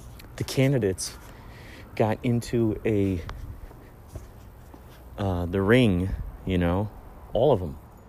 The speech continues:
all the, all the possible, um, all the possible ones,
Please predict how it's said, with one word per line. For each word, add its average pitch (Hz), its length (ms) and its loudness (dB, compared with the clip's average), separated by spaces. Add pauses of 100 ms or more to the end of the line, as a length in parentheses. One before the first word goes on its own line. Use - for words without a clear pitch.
(640)
all 113 160 -2
the, 120 260 0
all 123 140 -2
the 123 100 0
possible, 92 640 -4 (200)
um, 82 240 -8 (1200)
all 104 80 -4
the 101 80 -6
possible 87 380 -8
ones, 78 320 -10